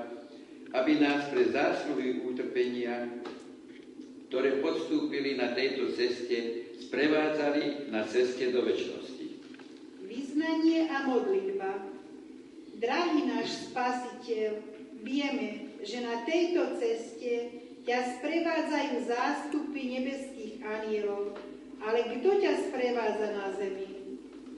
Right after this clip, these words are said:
Speaker 2: Len Jozef a Mária, ktorá ťa nesie so sebou. Ó Ježišu, nebráň nám, aby sme ťa sprevádzali aj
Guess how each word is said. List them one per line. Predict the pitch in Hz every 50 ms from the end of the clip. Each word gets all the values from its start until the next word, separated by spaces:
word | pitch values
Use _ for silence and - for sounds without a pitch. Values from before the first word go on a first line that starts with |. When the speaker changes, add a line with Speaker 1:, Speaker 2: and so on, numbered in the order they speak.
| - -
Speaker 2:
Len | 208 214 220 220 220
Jozef | 220 240 254 277 269 - 302 294 285 294 285 - - - 226
a | 214 214
Mária, | 208 202 202 208 208 214 214 226 226 226 220 220 214 214 214 - - - - - - - - - -
ktorá | - 285 320 339 330 339 -
ťa | 302 277 240 233 233
nesie | 240 247 247 254 285 285 269 247 240 233
so | 220 214
sebou. | - - 196 - - 185 185 180 180 - - - - - - - - - - - - - - - 262
Ó | 294 294 285
Ježišu, | 269 254 254 240 233 - - 226 220 - - - 226 220 220 220 - - - - - - - - 262
nebráň | 254 277 311 339 339 - - - 214 208 208 208 208 208 208
nám, | 208 202 202 202 208 208 214 214 - - - - - - - - -
aby | - - 247 330 330 311
sme | 320 339 330 330 339 311
ťa | - - - -
sprevádzali | - - - 240 240 240 247 247 247 254 254 254 247 247 240 247 247 240 247 214
aj | 208 214 214